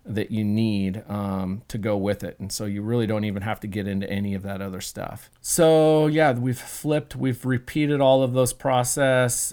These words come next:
Uh, where am I at here? The proof of sex. Now what, now and once I've got all those quarters off, now I'll take 'em and I'll go back to that first quarter and I'll debone it.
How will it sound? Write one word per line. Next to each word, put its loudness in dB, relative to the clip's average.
Uh, 0
where -6
am -10
I -8
at -10
here? -8
The -12
proof -8
of -12
sex. -2
Now 6
what, 4
now 4
and 0
once 0
I've 0
got 4
all 6
those 2
quarters -2
off, 0
now 6
I'll 6
take -2
'em 0
and 2
I'll 0
go 2
back 2
to -2
that 2
first -2
quarter 0
and 0
I'll 4
debone -2
it. -14